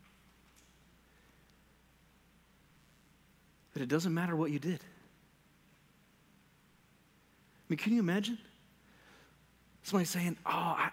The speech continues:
I don't know about this Jesus thing. I, I'm just maybe not a good enough person for the whole church scene."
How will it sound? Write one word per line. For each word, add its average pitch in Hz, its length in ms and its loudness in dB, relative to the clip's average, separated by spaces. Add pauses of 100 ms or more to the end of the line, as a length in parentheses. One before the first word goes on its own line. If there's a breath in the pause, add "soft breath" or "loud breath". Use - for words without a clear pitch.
I 165 100 0
don't 190 80 2
know 190 80 4
about 180 160 2
this 156 120 -2
Jesus 165 300 -2
thing. 170 140 -2
I, 170 120 -2 (200)
I'm 190 140 2
just 196 120 -2
maybe 190 220 2
not 175 140 2
a 160 40 0
good 165 140 2
enough 156 180 0
person 160 380 -2
for 131 100 -6
the 117 80 -2
whole 120 180 -4
church - 280 -4
scene." 104 220 -6